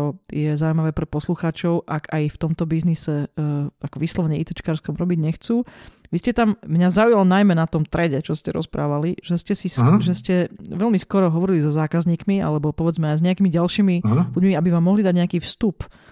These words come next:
Speaker 1: že to teda bude takzvaný market fit. Čiže vie-, že ne-, ne-, viete, že nevyrábate si len hračku,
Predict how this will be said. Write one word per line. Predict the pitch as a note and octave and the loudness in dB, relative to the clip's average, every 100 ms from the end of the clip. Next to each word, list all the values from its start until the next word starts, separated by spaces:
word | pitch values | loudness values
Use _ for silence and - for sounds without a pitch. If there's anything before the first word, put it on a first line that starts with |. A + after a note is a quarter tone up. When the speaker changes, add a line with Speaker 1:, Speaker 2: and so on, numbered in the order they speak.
| - - | -20 -14
Speaker 1:
že | C#3+ E3+ | -4 -2
to | - F#3+ | 0 0
teda | F#3+ F#3 | 2 2
bude | E3+ A3+ G3 | 2 4 2
takzvaný | F#3 F3 E3+ E3+ | 2 0 2 2
market | D#3+ D#3+ F3 F3+ | 2 2 0 -2
fit. | - - G3 - - _ | -6 -4 -4 -6 -18 _
Čiže | - D#3 | -4 0
vie-, | D#3+ E3+ F#3+ | 2 2 0
že | D#3+ | 0
ne-, | E3+ G3+ | 0 0
ne-, | - G#3 | -2 -2
viete, | G#3 F3 F#3 | 0 0 0
že | E3+ | 0
nevyrábate | E3 A3 G3+ F3+ | 2 2 2 2
si | F#3 G3+ | 0 0
len | F#3+ | 0
hračku, | E3+ D#3 - - C4 | 0 -2 -4 -2 -2